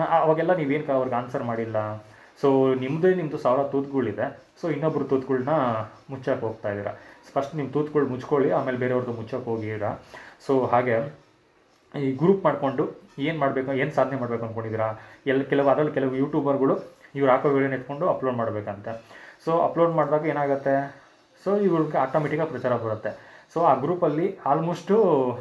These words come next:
ಆ, ಬರೀ ಯೂಟ್ಯೂಬರ್‌ಗಳೇ ಇಲ್ಲ, ಕೆಲವ್ರು ಎಲ್ಲರೂ ಇದ್ದಾರೆ, ಡಿ ಬಾಸ್ ಅಭಿಮಾನಿಗಳು ಕೂಡ ಇದ್ದಾರೆ. ನೋಡಿದೆ ನಾನು ಅದ್ರಲ್ಲಿ ಪ್ರೊಫೈಲ್‌ಗಳು ನೋಡಿದೆ, ನಾನು ಕಳ್ಸಿರೋರು ಕೂಡ ಇಲ್ಲಿದ್ರು. So ನಾವು ಇದ್ದೀವಿ.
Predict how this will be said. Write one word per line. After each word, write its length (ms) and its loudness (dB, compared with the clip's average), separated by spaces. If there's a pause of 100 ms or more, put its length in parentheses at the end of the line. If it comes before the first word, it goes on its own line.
(100)
ಆ, 280 0
ಬರೀ 240 0
ಯೂಟ್ಯೂಬರ್‌ಗಳೇ 540 2
ಇಲ್ಲ, 180 0 (440)
ಕೆಲವ್ರು 260 0
ಎಲ್ಲರೂ 300 4
ಇದ್ದಾರೆ, 260 -2
ಡಿ 100 -2
ಬಾಸ್ 180 -2
ಅಭಿಮಾನಿಗಳು 440 -2
ಕೂಡ 160 -6
ಇದ್ದಾರೆ. 280 0
ನೋಡಿದೆ 340 2
ನಾನು 180 -4
ಅದ್ರಲ್ಲಿ 200 -6
ಪ್ರೊಫೈಲ್‌ಗಳು 500 -4
ನೋಡಿದೆ, 280 -4
ನಾನು 140 -6
ಕಳ್ಸಿರೋರು 460 0
ಕೂಡ 120 -4
ಇಲ್ಲಿದ್ರು. 360 -2 (400)
So 80 -2
ನಾವು 260 2
ಇದ್ದೀವಿ. 440 0